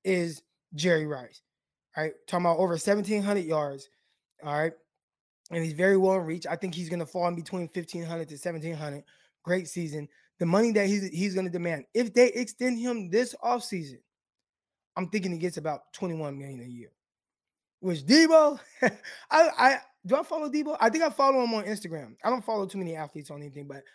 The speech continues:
I like Debo. He's one of my favorite players. Uh, f-, crazy, my brother,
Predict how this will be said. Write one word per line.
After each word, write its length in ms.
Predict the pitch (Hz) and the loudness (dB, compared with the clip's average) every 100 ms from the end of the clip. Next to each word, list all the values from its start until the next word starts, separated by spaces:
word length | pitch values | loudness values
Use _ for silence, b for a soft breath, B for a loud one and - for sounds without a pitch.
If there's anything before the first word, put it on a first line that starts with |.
| B | B
I 80 | 160 | -2
like 200 | 185 165 | 0 -2
Debo. 240 | 151 151 147 | -4 -6 -6
He's 100 | 160 | -6
one 80 | |
of 80 | 156 | -8
my 60 | 135 | -8
favorite 280 | - 139 131 | -10 -10 -12
players. 320 | 151 127 - _ _ _ _ 175 | -12 -12 -18 _ _ _ _ -4
Uh, 160 | 160 147 - | -4 -4 -14
f-, 100 | 196 | 2
crazy, 300 | 254 254 185 | 4 4 2
my 140 | 170 | -2
brother, 420 | 160 202 180 147 | 2 0 0 -6